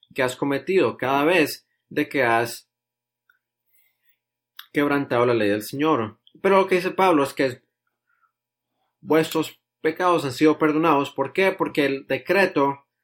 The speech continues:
ha sido borrado, es la palabra que usa. No es simplemente que, no es simplemente que se cruzaron, se han borrado.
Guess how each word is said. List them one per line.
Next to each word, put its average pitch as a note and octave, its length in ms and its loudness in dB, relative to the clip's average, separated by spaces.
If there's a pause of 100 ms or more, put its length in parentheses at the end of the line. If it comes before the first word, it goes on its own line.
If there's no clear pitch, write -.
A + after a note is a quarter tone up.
(320)
ha D3 140 -2
sido C3+ 600 2 (1700)
borrado, D#3 560 4
es A#2+ 80 -2
la C3+ 140 -4
palabra E3 420 4
que B2 140 -2
usa. G#2+ 500 -6 (920)
No C3 100 -2
es B2 60 -2
simplemente D3+ 640 0
que, B2+ 340 0 (1700)
no C3 80 -8
es B2 60 -8
simplemente E3+ 480 0
que D#3+ 80 -8
se D#3 160 -2
cruzaron, D#3 640 0
se - 260 -4
han D3+ 300 0
borrado. C#3 800 -2